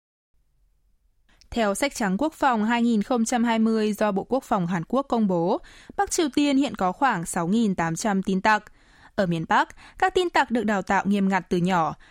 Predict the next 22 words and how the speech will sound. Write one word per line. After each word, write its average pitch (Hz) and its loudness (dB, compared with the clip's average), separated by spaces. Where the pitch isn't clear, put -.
để 302 2
trở 254 2
thành 226 2
chiến 180 0
binh 202 2
mạng 214 2
có 160 -2
khả 175 -2
năng 175 0
tấn 156 -4
công 185 0
tốt 196 -4
nhất 240 0
thế 170 -2
giới. 170 0
Nhà 175 -4
bình 156 -2
luận 165 -2
Choi 175 -2
Young-il 165 -2
cho - -8
biết. 170 0